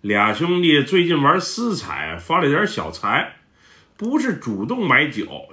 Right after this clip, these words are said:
就是直接拿些下酒菜过来和我们聚会。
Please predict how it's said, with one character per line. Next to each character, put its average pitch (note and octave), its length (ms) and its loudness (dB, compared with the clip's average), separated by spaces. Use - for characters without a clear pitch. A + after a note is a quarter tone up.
就 B2+ 160 0
是 G#2+ 140 -4
直 F#3 340 -4
接 G3 160 0
拿 D#3 180 2
些 F3+ 160 0
下 F3 240 -2
酒 F#2 140 -8
菜 D#3+ 320 0
过 F#2+ 160 -4
来 F2 80 -4
和 F#2 160 -8
我 G2 60 -4
们 E2+ 120 -8
聚 A#2+ 160 -6
会。 A#2+ 220 -2